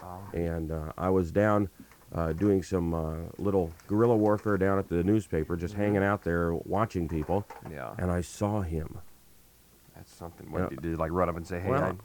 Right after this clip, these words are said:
Speaker 1: I
Speaker 2: I was gonna
Speaker 1: seen
Speaker 2: see
Speaker 1: your
Speaker 2: if,
Speaker 1: face"?
Speaker 2: yeah, I was gonna see if he could autograph some italicized columns for me.
Speaker 1: Yeah.
Speaker 2: But, uh, I, I was so, I was so in awe, I couldn't even talk to him.
Speaker 1: Yeah, well.
Speaker 2: I just sat there and watched him wander around the city room and, uh, I think they still call it City Room. I don't think they call it their, uh, insurance office yet, but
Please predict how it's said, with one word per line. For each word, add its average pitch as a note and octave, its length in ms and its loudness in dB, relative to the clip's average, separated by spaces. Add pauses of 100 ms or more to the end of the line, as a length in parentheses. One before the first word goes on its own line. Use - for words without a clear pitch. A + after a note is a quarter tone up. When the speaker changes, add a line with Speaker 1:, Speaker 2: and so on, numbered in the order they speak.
(120)
Speaker 1:
I A#2+ 60 2
Speaker 2:
I - 20 6
was C#3 120 4
gonna A#2 160 4
Speaker 1:
seen A#2+ 80 0
Speaker 2:
see B2+ 80 2
Speaker 1:
your B2 80 4
Speaker 2:
if, C3 180 -4
Speaker 1:
face"? - 80 -6
Speaker 2:
yeah, F#2 180 4
I A2+ 120 4
was A2 100 -2
gonna G#2+ 80 0
see A2+ 140 0
if G#2 80 2
he G#2+ 100 0
could G2 100 0
autograph G2 400 4
some F#2 160 -2
italicized G2 680 0
columns A2 400 0
for E2+ 180 0
me. A#2 160 2 (160)
Speaker 1:
Yeah. D2 60 -16 (240)
Speaker 2:
But, E2+ 260 0
uh, F2 540 2
I, F#2 240 2
I F#2 60 2
was F#2+ 140 4
so, A2 220 2
I D#2 80 2
was G2+ 160 4
so A2 160 2
in F#2+ 60 4
awe, A#2+ 180 6
I A2+ 80 4
couldn't A2 160 0
even A2 140 0
talk C3 240 0
to B2 100 2
him. D#2+ 140 0
Speaker 1:
Yeah, C2 140 -12 (180)
well. F2+ 160 -14 (280)
Speaker 2:
I F2+ 100 0
just F#2 180 -4
sat G#2+ 200 0
there A2+ 120 2
and F#2+ 80 4
watched G2+ 260 0
him F#2+ 80 0
wander G#2 300 4
around G#2 240 4
the G2+ 80 2
city C3+ 260 2
room G#2 280 6
and, F2 200 2
uh, F2+ 200 4 (400)
I A2 40 -6
think C#3 120 -4
they G2+ 80 -2
still F#2 180 -2
call E2+ 180 -2
it D#2 60 -4
City F2 240 0
Room. E2 160 2
I F#2 60 2
don't F#2 120 0
think E2+ 140 -4
they D#2+ 80 -4
call F2 240 0
it - 80 -6
their, D#2 300 0
uh, D#2 60 0
insurance E2 400 -2
office D#2 300 -6
yet, D#2 180 -4
but E2+ 120 -2